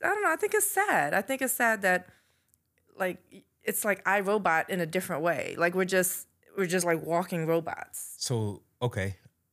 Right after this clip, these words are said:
Speaker 2: I agree with you totally. And I think sometimes people get lost in their phone. Sometimes you get lost in your phone looking up design stuff or looking at
Speaker 1: I do,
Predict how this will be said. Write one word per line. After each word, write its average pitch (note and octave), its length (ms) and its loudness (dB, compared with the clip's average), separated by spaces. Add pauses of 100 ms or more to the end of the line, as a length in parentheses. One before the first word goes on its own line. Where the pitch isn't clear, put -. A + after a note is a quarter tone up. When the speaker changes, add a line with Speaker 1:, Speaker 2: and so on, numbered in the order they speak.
(280)
Speaker 2:
I G#2+ 120 2
agree G#2 260 -2
with G2+ 220 -6
you F#2 80 -10
totally. G#2 500 -6 (560)
And G2+ 160 -2
I F#2 80 -2
think G2 340 -6 (160)
sometimes F#2+ 840 -4 (320)
people G2 260 -6
get F2+ 140 -6
lost F2 320 -6
in F2+ 80 -6
their F2 80 -6
phone. F2+ 220 -6
Sometimes A2+ 380 -4
you A2 60 -4
get G#2 140 -4
lost G2 260 -4
in F#2+ 80 -6
your F2+ 120 -4
phone F2+ 320 -4
looking F2 240 -8
up E2+ 120 -10
design E2 400 -8
stuff F2 380 -6
or D#2+ 100 -6
looking E2 240 -8
at D2+ 140 -8 (340)
Speaker 1:
I F#3+ 80 2
do, A3 280 0